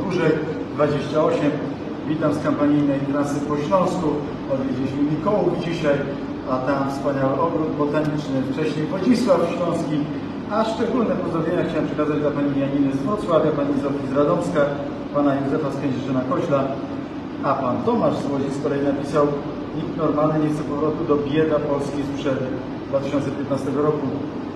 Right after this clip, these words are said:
Akurat ponieważ, e, ja pochodzę z Dolnego Śląska, to pamiętam takie hasło z, em, wałbrzyskiego, em, zagłębia węglowego: „Bieda szyby”. Więc ta bieda polska to też jest takie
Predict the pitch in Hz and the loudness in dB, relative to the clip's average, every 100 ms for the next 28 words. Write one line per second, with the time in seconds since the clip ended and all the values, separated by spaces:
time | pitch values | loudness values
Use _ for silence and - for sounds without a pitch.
0 | - - - 143 143 147 135 131 135 139 | -10 -8 -6 -6 -4 -2 -2 -2 -2 -2
1 | 139 - - - - - - - - - | -2 -4 -8 -8 -8 -10 -6 -2 -2 -2
2 | 143 135 135 147 - 143 143 165 147 - | -2 -2 -2 -4 -4 -2 0 2 0 0
3 | 151 143 147 - 139 147 151 147 139 143 | -2 -2 -4 -4 -4 -2 -2 -2 -2 -4
4 | - 160 156 147 131 135 135 - - 135 | -2 -2 -2 -4 -4 -4 -4 -4 -6 -8
5 | - 131 131 135 135 156 151 - 147 - | -4 -2 0 0 0 2 2 0 -2 -2
6 | 185 175 - - - - - - 139 139 | 2 6 6 4 0 -4 -6 -6 -4 0
7 | 143 - - 143 143 165 160 180 175 160 | 0 0 0 -2 2 2 2 4 4 4
8 | 156 156 151 156 160 160 - 156 160 156 | 4 2 4 4 4 2 2 4 6 6
9 | - 196 175 - - - - - 139 131 | 2 2 2 0 -2 -4 -6 -6 -4 -2
10 | 139 131 165 165 - - 180 180 170 135 | 0 0 4 4 4 4 2 2 0 0
11 | - - - - - 147 151 160 151 147 | -2 -4 -6 -8 -4 -2 0 0 0 -2
12 | - 143 143 | -2 -2 -2